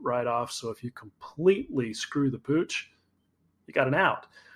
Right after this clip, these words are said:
And I, that whole patina of, of dirt on the belly of that thing, I spent, like, three hours doing that shit, and I realized that the tone was wrong. It wasn't red enough, and I was losing the gray underneath.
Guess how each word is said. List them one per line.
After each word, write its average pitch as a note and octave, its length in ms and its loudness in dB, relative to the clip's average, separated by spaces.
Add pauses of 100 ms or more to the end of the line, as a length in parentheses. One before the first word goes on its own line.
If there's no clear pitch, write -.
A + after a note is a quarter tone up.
(160)
And B2 120 0
I, E3+ 280 8
that D3 200 8
whole D#3+ 240 4
patina D#3 460 2
of, A#2 560 0
of A#2 320 2
dirt C3 420 4
on A#2 140 0
the A2 60 -6
belly C#3+ 340 4
of D#3 80 4
that E3 220 0
thing, F3+ 320 -2 (800)
I F3 80 4
spent, D#3+ 260 4
like, G#2 260 -2
three E3 320 2
hours C#3+ 680 6
doing C3 320 2
that D#3+ 200 -2
shit, E3+ 480 0
and B2 120 -2
I A#2 140 0
realized D3 680 4
that B2 120 -6
the - 100 -12
tone C#3+ 500 2
was A2 280 -6
wrong. C3+ 540 2 (640)
It C3 80 -2
wasn't C3+ 380 6
red B2+ 240 6
enough, B2 500 2
and C#3 100 0
I A2+ 60 2
was G#2+ 240 -4
losing C3+ 320 6
the A#2 60 -2
gray B2 400 6
underneath. A#2 560 0